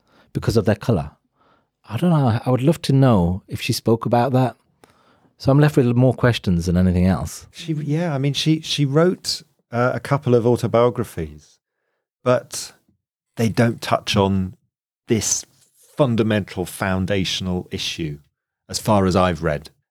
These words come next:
Speaker 2: They are, uh, autobiographies where she does, it does feel that she,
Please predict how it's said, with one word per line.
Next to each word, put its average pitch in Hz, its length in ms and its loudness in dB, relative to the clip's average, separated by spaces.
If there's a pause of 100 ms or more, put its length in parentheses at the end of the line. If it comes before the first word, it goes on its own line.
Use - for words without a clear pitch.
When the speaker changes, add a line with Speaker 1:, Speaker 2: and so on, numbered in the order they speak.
(140)
Speaker 2:
They 104 260 0
are, 101 480 2 (200)
uh, 101 200 -4
autobiographies 107 1400 0 (260)
where 110 160 -12
she 107 220 -4
does, 120 480 -2 (240)
it - 180 -14
does 123 240 -2
feel 110 380 2
that - 240 -4
she, 110 580 -2